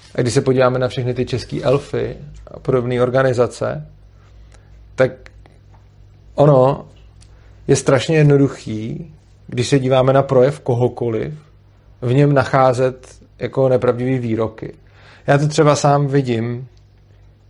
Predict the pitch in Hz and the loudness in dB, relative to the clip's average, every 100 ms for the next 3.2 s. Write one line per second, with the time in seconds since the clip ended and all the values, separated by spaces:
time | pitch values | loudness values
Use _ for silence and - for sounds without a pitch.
0 | _ _ - - 135 143 - - 135 139 | _ _ -20 -4 0 0 0 0 4 4
1 | 135 135 131 139 - 143 - 147 147 131 | 4 0 -2 -6 0 0 2 0 0 -2
2 | 113 101 113 - _ _ 120 127 127 127 | -2 -6 -10 -20 _ _ -2 0 0 -4
3 | 123 | -8